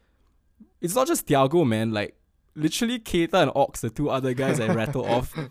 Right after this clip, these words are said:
Speaker 1: they are known for being injury prone. Like, if your backups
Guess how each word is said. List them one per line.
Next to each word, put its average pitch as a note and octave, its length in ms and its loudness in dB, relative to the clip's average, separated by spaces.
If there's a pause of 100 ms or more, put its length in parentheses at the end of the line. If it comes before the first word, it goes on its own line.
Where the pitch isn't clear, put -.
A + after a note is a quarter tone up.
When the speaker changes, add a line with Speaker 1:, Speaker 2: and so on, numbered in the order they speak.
(200)
Speaker 1:
they A3 180 4
are B3+ 120 10
known G3 400 6
for D#3 160 2
being C#3+ 260 0
injury C3 340 -2
prone. A2 400 -4 (720)
Like, C#3+ 320 -4 (640)
if E3+ 240 -2
your D#3 180 0
backups G3+ 600 -2